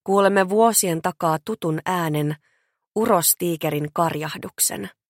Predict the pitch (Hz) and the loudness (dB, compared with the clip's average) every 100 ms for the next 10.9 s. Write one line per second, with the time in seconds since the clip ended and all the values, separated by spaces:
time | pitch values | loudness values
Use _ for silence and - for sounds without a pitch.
0 | _ _ _ _ _ _ _ _ _ - | _ _ _ _ _ _ _ _ _ -2
1 | - 185 208 165 - - 185 165 151 - | 2 2 2 0 -2 -4 -2 0 -2 -2
2 | 156 185 220 190 180 156 180 185 160 151 | 2 4 4 0 -2 -2 -4 -2 0 0
3 | 156 214 - - 185 156 151 170 - - | 0 0 -2 -6 -2 0 2 2 0 -4
4 | 160 - _ _ _ 214 247 254 196 180 | -6 -8 _ _ _ 0 2 2 2 0
5 | - 220 185 156 160 _ _ - 240 233 | 2 2 2 -2 -4 _ _ -2 0 2
6 | 202 190 226 254 247 170 160 151 196 180 | 0 -2 -2 0 0 0 -2 -6 0 0
7 | 156 151 151 _ _ _ _ _ 240 240 | 0 -2 -6 _ _ _ _ _ -4 -2
8 | 233 - 226 220 - - 277 294 220 202 | -2 -4 -2 -2 -4 -6 -4 -2 -2 -2
9 | - 233 208 151 147 151 190 185 185 208 | -4 -6 -4 -2 -2 -4 -6 -4 -4 -4
10 | 202 202 226 220 175 147 170 - 220 | -4 -6 -6 -4 -4 -4 -6 -6 -6